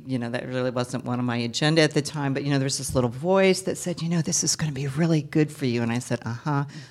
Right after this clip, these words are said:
Another reason I probably wouldn't wanna do it, but I said, "Listen, I'll just go ahead and do it." So that's how it started. So this is at covid, right? So we went through covid as vice president.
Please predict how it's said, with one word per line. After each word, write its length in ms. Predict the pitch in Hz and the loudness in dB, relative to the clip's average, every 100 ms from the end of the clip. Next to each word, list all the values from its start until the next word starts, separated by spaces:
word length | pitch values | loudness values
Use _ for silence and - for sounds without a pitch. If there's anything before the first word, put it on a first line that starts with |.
| - | -4
Another 320 | 127 135 165 | 2 2 4
reason 360 | 160 160 156 147 | 4 2 2 -4
I 80 | |
probably 280 | 139 151 143 | -2 -2 0
wouldn't 240 | 135 135 135 | 0 -2 0
wanna 200 | 131 127 | 0 0
do 160 | 135 | 0
it, 180 | 135 127 | 0 0
but 120 | 135 | -2
I 60 | 123 | -2
said, 300 | - 135 131 | -2 -4 -2
"Listen, 480 | 160 180 131 139 139 | -2 -2 -4 -4 -6
I'll 160 | 135 | -10
just 380 | 143 143 139 - | -8 -10 -10 -8
go 80 | 127 | -6
ahead 240 | 123 127 | -4 -4
and 80 | 139 | -4
do 100 | 226 | -2
it." 160 | 247 - - _ - - - - - - | -2 -6 -12 _ -20 -20 -20 -20 -12 0
So 160 | 156 | 2
that's 340 | 156 180 - - - | 6 4 2 -8 -6
how 260 | 185 175 160 | 0 4 4
it 220 | 151 - | 2 -2
started. 680 | - - 202 220 196 139 139 | -6 0 2 4 4 4 2
So 220 | - 156 | 0 2
this 180 | 160 185 | 2 0
is 180 | 220 208 | -4 -2
at 380 | 190 180 - - | 0 0 -2 -6
covid, 560 | 196 202 208 110 - | 0 0 0 -4 -4
right? 320 | 120 117 135 | -4 -2 -2
So 140 | 139 156 | -4 -2
we 40 | |
went 160 | 147 156 | 0 0
through 160 | - 214 | -2 -6
covid 580 | - 214 208 143 143 160 | 0 0 2 2 2 0
as 160 | 147 | -8
vice 300 | - 147 147 | 0 0 0
president. 640 | - 185 180 139 117 120 | -2 -4 -2 -4 -6 -6